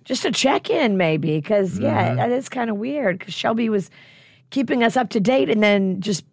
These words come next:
Speaker 1: bam, we haven't heard anything in a while.
Speaker 2: Yeah. Uh, Alex said, "I know it's gotten better within the last twenty years, but there is, uh,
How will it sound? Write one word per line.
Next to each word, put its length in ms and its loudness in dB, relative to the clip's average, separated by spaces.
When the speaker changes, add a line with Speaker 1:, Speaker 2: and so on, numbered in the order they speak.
Speaker 1:
bam, 360 2
we 100 2
haven't 200 0
heard 180 0
anything 360 -2
in 80 -6
a 60 -4
while. 500 -8
Speaker 2:
Yeah. 300 -4
Uh, 20 -6
Alex 320 -4
said, 160 -6
"I 80 -4
know 160 -2
it's 140 -4
gotten 240 -4
better 260 0
within 240 -4
the 80 -4
last 260 -6
twenty 220 -6
years, 220 -4
but 140 -10
there 200 -6
is, 240 -6
uh, 440 -6